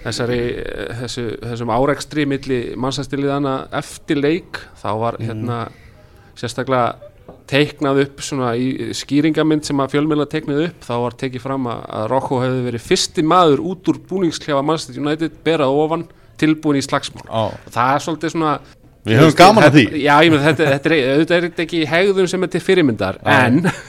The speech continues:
Speaker 3: nei.
Speaker 1: en, en það segir samt um karakterinn að það,
Speaker 3: Já.
Speaker 1: veist, eh, ég held að ef þú ert að, ef þú ert til, ef þú ert að fara í einhvern svona stórleik, ef þú ert að, ef þú ert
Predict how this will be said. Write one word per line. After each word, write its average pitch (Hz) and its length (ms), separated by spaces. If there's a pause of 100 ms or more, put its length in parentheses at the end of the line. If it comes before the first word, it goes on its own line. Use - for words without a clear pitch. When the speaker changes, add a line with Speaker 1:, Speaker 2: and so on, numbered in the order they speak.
(100)
Speaker 3:
nei. 95 240 (340)
Speaker 1:
en, 143 220
en 143 160
það 160 160
segir 185 180
samt 180 160
um 185 160
karakterinn 160 560
að - 160
það, 143 80
Speaker 3:
Já. 104 80
Speaker 1:
veist, - 240 (160)
eh, 113 240 (720)
ég 131 160
held 147 240
að 151 160
ef 165 80
þú 170 140
ert 160 180
að, 151 80 (160)
ef 120 80
þú 156 140
ert 151 60
til, 160 200
ef - 160
þú 143 80
ert 147 140
að - 100
fara 180 240
í 185 80
einhvern 170 240
svona 160 160
stórleik, 117 400
ef 104 80
þú 113 80
ert 123 160
að, 120 160
ef 92 80
þú 117 160
ert - 180